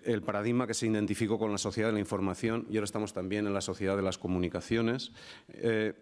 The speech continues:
vivimos intensamente la mitad de la segunda di-, década del siglo veintiuno,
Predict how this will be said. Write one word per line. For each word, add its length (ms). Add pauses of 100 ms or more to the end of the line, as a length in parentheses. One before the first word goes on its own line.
(120)
vivimos 520
intensamente 800 (140)
la 180
mitad 380 (500)
de 80
la 80
segunda 380
di-, 160 (100)
década 460
del 100
siglo 260
veintiuno, 540